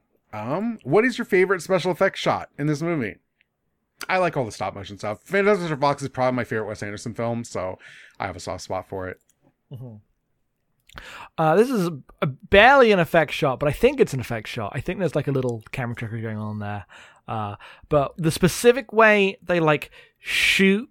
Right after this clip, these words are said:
Speaker 2: the bit where they all punch each other in the will reading, like, it's, it's, like, flat on, and they just get, like, punched where the, the, everyone's hands moves forwards in a very unnatural way.
Speaker 1: Yes.
Speaker 2: Uh, it's like a, you know, exaggerated version of, uh,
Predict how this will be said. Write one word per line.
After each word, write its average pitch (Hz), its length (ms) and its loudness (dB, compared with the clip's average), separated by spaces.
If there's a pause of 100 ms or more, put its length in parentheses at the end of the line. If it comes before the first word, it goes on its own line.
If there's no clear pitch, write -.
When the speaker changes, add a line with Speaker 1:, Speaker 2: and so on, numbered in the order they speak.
Speaker 2:
the 165 340 -2
bit 175 280 0
where 170 100 6
they 160 160 4
all 151 80 4
punch 175 300 0
each 180 120 -2
other 185 240 6
in 175 120 4
the 160 80 6
will 170 180 8
reading, 247 500 4 (380)
like, 175 160 -2
it's, 185 140 -2
it's, 175 320 0
like, 165 300 2 (440)
flat 262 320 4
on, 202 360 6 (340)
and 196 120 4
they 202 140 6
just 233 220 -2
get, 240 200 4
like, - 280 -4
punched - 580 2
where 208 140 6
the, 190 240 8
the, 185 240 4
everyone's 196 240 2
hands 185 300 2
moves 190 240 6
forwards 202 360 8
in 190 60 2
a 160 40 0
very 175 200 6
unnatural 175 480 4
way. 190 440 4 (340)
Speaker 1:
Yes. 117 500 -4
Speaker 2:
Uh, - 240 -6
it's - 140 -2
like 190 200 6
a, 160 360 6
you 165 180 -6
know, 156 100 4
exaggerated 160 640 4
version 147 480 4
of, 135 520 0
uh, 123 420 -4